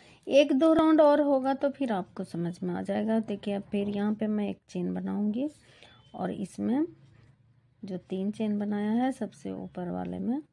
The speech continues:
मैं ज्वाइंट कर लूँगी। देखिए ये सर्कल बन गया है। अभी थोड़ा सा ये झोल जैसा है लेकिन फिर ऊपर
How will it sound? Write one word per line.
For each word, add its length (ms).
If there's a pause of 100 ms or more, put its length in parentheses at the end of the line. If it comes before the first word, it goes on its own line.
मैं 120
ज्वाइंट 340
कर 180
लूँगी। 380 (1900)
देखिए 340
ये 120
सर्कल 420
बन 240
गया 200
है। 180 (500)
अभी 280
थोड़ा 380
सा 160
ये 180
झोल 320
जैसा 340
है 180
लेकिन 360
फिर 240
ऊपर 320